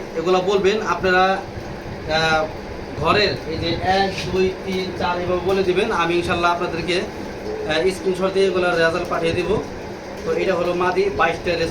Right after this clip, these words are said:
করা মাদি, আলহামদুলিল্লাহ একদম ডাউন শেপের। আসলে যারা ভালো কবুতর রেসার ছিলেন তাদেরকে এত চিনাতে হয় না। আর পাখা আমি সবগুলা দেখালাম না, পাখনা ই, আহ, ব্যালেন্স সবগুলা দেখানো সম্ভব হয় নাই, ভিডিও অনেক বড় হয়ে যায়,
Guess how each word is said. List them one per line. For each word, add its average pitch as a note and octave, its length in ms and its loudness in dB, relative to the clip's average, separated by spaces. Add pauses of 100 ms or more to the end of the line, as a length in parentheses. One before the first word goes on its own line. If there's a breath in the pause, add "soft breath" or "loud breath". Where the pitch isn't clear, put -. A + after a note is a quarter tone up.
করা E3+ 140 -2
মাদি, E3+ 380 0
আলহামদুলিল্লাহ E3 460 -4
একদম F3 320 -2
ডাউন E3 360 2
শেপের। E3+ 220 -2 (960)
আসলে F#3+ 240 0
যারা F#3+ 240 6
ভালো E3+ 240 4
কবুতর F#3+ 440 2
রেসার E3+ 320 2
ছিলেন E3+ 280 2
তাদেরকে E3 340 0
এত E3+ 100 0 (100)
চিনাতে E3 260 2
হয় E3+ 160 4
না। D#3+ 140 2 (840)
আর D3+ 380 6 (920)
পাখা F3+ 520 4 (160)
আমি F3+ 220 4
সবগুলা F#3+ 380 4
দেখালাম F3+ 360 4
না, F3 120 4
পাখনা E3+ 580 4 (180)
ই, D#3+ 360 4 (140)
আহ, C3 240 4
ব্যালেন্স D#3 340 2 (180)
সবগুলা E3 280 2
দেখানো E3+ 240 2
সম্ভব E3 260 2
হয় E3+ 160 4
নাই, E3+ 160 2 (140)
ভিডিও F3+ 180 4
অনেক E3+ 240 4
বড় F#3 180 6
হয়ে D#3+ 240 4
যায়, D#3 160 4